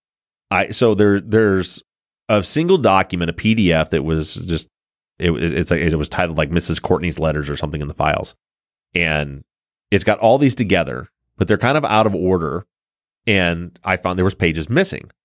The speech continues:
Then there's another subfolder that had a separate P D F for each individual page of the journal. And so I was going through one at a time, trying to figure out why I had this, you know, this one entry that, you know, the, the, the first half's cut off.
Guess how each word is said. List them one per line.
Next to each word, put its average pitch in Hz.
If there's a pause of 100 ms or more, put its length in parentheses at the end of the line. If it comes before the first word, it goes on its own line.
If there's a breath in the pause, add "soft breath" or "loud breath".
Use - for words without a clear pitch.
(560)
Then 147
there's 117
another 98
subfolder 98 (640)
that 107
had 101
a 98
separate -
P 165
D 151
F 85 (600)
for 131
each 156
individual 113
page 110
of 80
the 80
journal. 110 (720)
And 101
so 113
I 113
was 120
going 120
through 135
one 101
at 95
a 87
time, 101
trying 123
to 123
figure 104
out 87
why 90
I 101
had 95
this, 90
you 95
know, 76
this 82
one 101
entry 110
that, 85 (180)
you 92
know, 76
the, 82
the, 85
the 87
first -
half's -
cut 80
off. 67